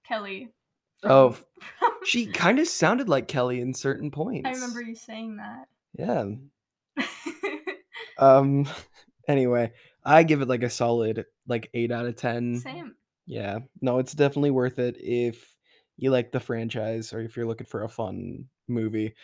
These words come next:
Speaker 2: You don't really need to watch the other ones to appreciate this one at all, which is good. So, anyway, give that a chance if you haven't seen it. Um, so today, we're going to be playing a little bit of a game.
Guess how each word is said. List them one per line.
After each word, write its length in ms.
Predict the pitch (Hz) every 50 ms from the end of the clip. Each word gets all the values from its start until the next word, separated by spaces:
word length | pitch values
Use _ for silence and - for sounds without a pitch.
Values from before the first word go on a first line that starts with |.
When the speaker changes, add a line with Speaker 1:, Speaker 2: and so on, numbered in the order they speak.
| - - - _ -
Speaker 2:
You 100 | 131 135
don't 160 | 156 156 143
really 200 | 156 160 156 151
need 180 | 139 135 123
to 60 | 120 117
watch 460 | 113 110 110 117 113 - - - -
the 140 | - 120 - -
other 260 | 123 110 107 117 120
ones 440 | 120 127 131 131 139 156 165 165 - -
to 180 | - 131 123
appreciate 720 | 123 - - - 131 123 120 - - 135 135 127 123 123 -
this 240 | 147 147 143 - -
one 180 | 147 151 156
at 80 | 151 147
all, 280 | 151 156 165 185 190 - _ _ _ _ _ _ _ _ _ _ _
which 200 | - 139 135 -
is 140 | 143 139 143
good. 360 | - 139 143 147 156 165 170 - _ _ _ -
So, 340 | - - 107 104 113 113 127 131 _ _ _ _ _ _ _ _ _ _ -
anyway, 320 | 175 165 127 117 117 127 135 147 165 - _ -
give 200 | - 156 151 147
that 160 | 151 160 165
a 40 | -
chance 520 | - - - - - 90 - - - - -
if 120 | - 104
you 80 | 104 92
haven't 260 | 92 95 87 78 -
seen 180 | - - 82 92
it. 160 | 95 - - _ _ _ _ - - - - _ _ _ _ -
Um, 440 | 127 127 123 123 120 120 120 117 110
so 460 | - - - 165 160 156 160 156 151
today, 580 | 151 - 151 135 127 113 113 120 139 147 - - _ _ _ _ _ _ _ _ _ _ _ _ _ _
we're 120 | 131 143 156
going 200 | 170 175 175 165
to 60 | 139
be 80 | 131
playing 440 | 123 - - 120 113 120 117 113 104 -
a 60 | - 98
little 280 | 110 117 139 165 180
bit 140 | 139 123 110
of 80 | 101 110
a 60 | 107
game. 500 | 107 107 101 85 69 64 62 - -